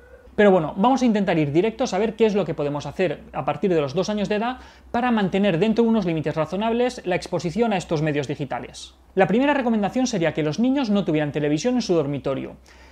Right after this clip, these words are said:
Más allá del poco control que pueden tener los padres sobre cuándo o qué ven en la televisión, es que hay un montón de estudios que han asociado este simple hecho, el tener televisión en el dormitorio,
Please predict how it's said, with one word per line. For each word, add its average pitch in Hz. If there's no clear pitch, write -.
Más 233
allá 202
del 147
poco 220
control 214
que 147
pueden 160
tener 185
los 180
padres 165
sobre 143
cuándo 185
o 151
qué 196
ven 160
en 180
la 180
televisión, 190
es 202
que 190
hay 160
un 156
montón 156
de 226
estudios 233
que 208
han 202
asociado 147
este 226
simple 156
hecho, 277
el 156
tener 165
televisión 151
en 156
el 147
dormitorio, 208